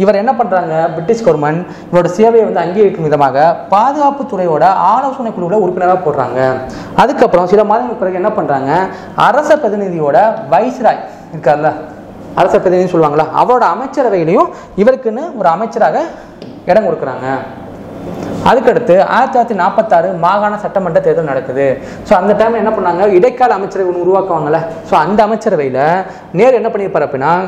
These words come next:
காங்கிரஸ் சார்பாக அம்பேத்கரை பம்பாயிலிருந்து அரசமைப்பு நிர்ணய சபைக்கு தேர்ந்தெடுக்குமாறு பார்த்து கொண்டு வர, சரிங்களா? So, அதன்படி அவர் என்ன பண்ணுவாங்க, அந்த அரசியலமைப்பு வரைவு குழு இருக்குல்ல, அதோட தலைவராக மாத்துவாங்க. எப்போ அப்படின்னா,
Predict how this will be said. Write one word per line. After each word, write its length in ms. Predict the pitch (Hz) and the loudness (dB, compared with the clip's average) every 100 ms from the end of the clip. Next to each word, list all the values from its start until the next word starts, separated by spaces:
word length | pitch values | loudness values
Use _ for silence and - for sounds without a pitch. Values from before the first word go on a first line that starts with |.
| - - - - | -8 -16 -8 0
காங்கிரஸ் 400 | 175 220 226 208 | 2 4 2 2
சார்பாக 340 | 156 - 135 156 165 | 2 2 0 2 2
அம்பேத்கரை 480 | 180 220 220 143 156 160 | 2 2 2 0 0 0
பம்பாயிலிருந்து 880 | 147 196 247 277 247 175 147 127 139 180 190 - - - 175 | -2 -2 0 0 2 0 -4 -4 -2 0 -2 -8 -12 -2 0
அரசமைப்பு 540 | 247 269 240 226 226 | 2 2 2 2 2
நிர்ணய 220 | 190 196 185 | 2 2 2
சபைக்கு 360 | 156 143 190 214 214 | 2 2 2 0 2
தேர்ந்தெடுக்குமாறு 540 | 226 220 - 156 - 160 | 4 2 2 0 0 0
பார்த்து 200 | 156 - | -2 -4
கொண்டு 140 | 135 131 | -2 -2
வர, 80 | 123 - - | -4 -8 -2
சரிங்களா? 260 | 147 151 180 180 - - | 2 4 4 2 -10 0
So, 80 | 196 | 2
அதன்படி 320 | 190 220 220 226 | 2 2 4 4
அவர் 120 | 185 | 2
என்ன 100 | 208 - | 0 0
பண்ணுவாங்க, 320 | 196 160 151 170 202 - - 147 | 0 0 2 0 -2 -6 -8 -4
அந்த 240 | 180 170 185 | 0 2 2
அரசியலமைப்பு 460 | 175 214 247 233 240 160 | 2 0 0 0 2 2
வரைவு 240 | 185 247 262 | 2 0 -4
குழு 120 | 185 | -6
இருக்குல்ல, 260 | 156 160 151 - - - 165 | -4 -2 -2 -2 -10 -2 0
அதோட 180 | 196 190 | 2 2
தலைவராக 640 | - 226 240 190 165 190 233 233 | 2 4 4 2 0 -2 -2 -4
மாத்துவாங்க. 400 | 156 156 147 135 151 185 - 160 | -6 -4 -4 0 0 0 0 -2
எப்போ 160 | - 180 | 2 2
அப்படின்னா, 320 | 170 151 143 | 2 -2 -2